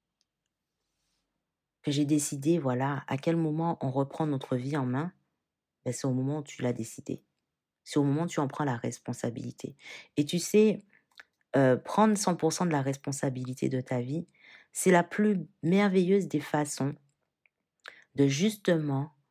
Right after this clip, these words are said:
sublimer ce, ce plafond de verre que tu te mets dans ta vie. Parce que là, tu n-,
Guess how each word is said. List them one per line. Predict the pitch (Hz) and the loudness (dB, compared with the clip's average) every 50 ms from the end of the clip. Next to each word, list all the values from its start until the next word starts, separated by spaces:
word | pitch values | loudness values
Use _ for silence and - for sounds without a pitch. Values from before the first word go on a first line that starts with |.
| _ _ | _ _
sublimer | - - - - 202 180 180 185 175 170 180 196 208 | -12 -6 -2 0 0 2 2 2 2 4 4 2 2
ce, | 196 - 170 156 | 2 4 2 2
ce | 147 - - | 2 2 -4
plafond | 139 143 - 180 175 - - 165 151 | -2 2 2 2 2 0 -2 -4 -2
de | 143 | 0
verre | 135 151 165 156 151 | 4 4 4 4 4
que | - 135 | 0 -4
tu | - - - | -4 -4 -6
te | - | -4
mets | 127 123 123 | -2 -2 -2
dans | 117 117 113 | -4 -4 -6
ta | - - 113 | -6 -8 -8
vie. | 113 - 131 - _ _ _ _ _ _ _ _ _ _ _ _ _ _ _ _ _ _ _ _ _ _ _ _ _ _ _ _ _ | -8 -10 -16 -20 _ _ _ _ _ _ _ _ _ _ _ _ _ _ _ _ _ _ _ _ _ _ _ _ _ _ _ _ _
Parce | - 160 156 - | -6 -6 -2 2
que | - 180 | 4 4
là, | 190 185 | 4 4
tu | 190 - 180 | 2 2 0
n-, | 165 156 151 | 0 0 0